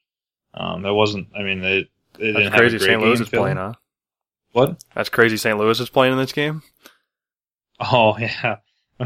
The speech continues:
Speaker 1: It, uh, yeah, I guess the Rams. Uh, it's funny on, uh, the Vegas Insider here with the line movements, it says S T L. So
Speaker 2: <laughs> Oh,
Speaker 1: at least
Speaker 2: really?
Speaker 1: I came by that one, honestly. <laughs>
Speaker 2: Huh.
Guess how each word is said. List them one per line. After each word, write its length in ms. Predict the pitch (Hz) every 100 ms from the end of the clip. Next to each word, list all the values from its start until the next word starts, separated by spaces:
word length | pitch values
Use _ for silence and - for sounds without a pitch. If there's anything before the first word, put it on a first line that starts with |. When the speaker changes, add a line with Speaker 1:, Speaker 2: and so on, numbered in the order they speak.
| 123 - _ _ _ _
Speaker 1:
It, 340 | 117 110 117 123
uh, 360 | 113 107 104 - _ _ _ _ _ -
yeah, 160 | 113
I 80 | 113
guess 180 | 113 -
the 100 | 107
Rams. 540 | 104 110 107 104 - -
Uh, 300 | 110 101 95
it's 100 | 107
funny 300 | 117 117 110
on, 280 | 104 101 101
uh, 300 | 101 98 98
the 100 | 101
Vegas 320 | 107 107 107
Insider 500 | 110 110 110 101 98
here 260 | 104 98 98
with 160 | 98
the 80 | 101
line 240 | 98 98 107
movements, 320 | 110 120 117
it 100 | 90
says 200 | 104 98
S 220 | 98 -
T 180 | - 101
L. 280 | 107 101 _ _ _ - 127
So 160 | - 135
Speaker 2:
<laughs> 20 |
Oh, 80 | 127
Speaker 1:
at 40 |
least 120 | 117
Speaker 2:
really? 120 | 123 139
Speaker 1:
I 20 |
came 160 | 107
by 80 | 104
that 160 | 98 98
one, 120 | 95
honestly. 500 | 98 104 95 104 107 _
<laughs> 60 | _ - - - - 277 - _
Speaker 2:
Huh. 260 | 156 127